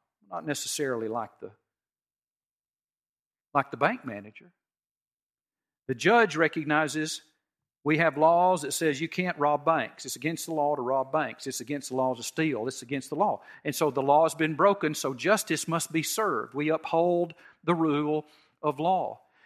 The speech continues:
In fact, the, the judge might be,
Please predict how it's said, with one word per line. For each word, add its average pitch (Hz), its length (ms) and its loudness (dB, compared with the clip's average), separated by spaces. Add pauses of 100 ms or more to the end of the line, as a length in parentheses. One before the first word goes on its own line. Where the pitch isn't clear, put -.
(100)
In 156 120 0
fact, 214 340 4 (460)
the, 151 360 2
the 151 120 0
judge 185 480 4
might 190 420 4
be, 165 400 2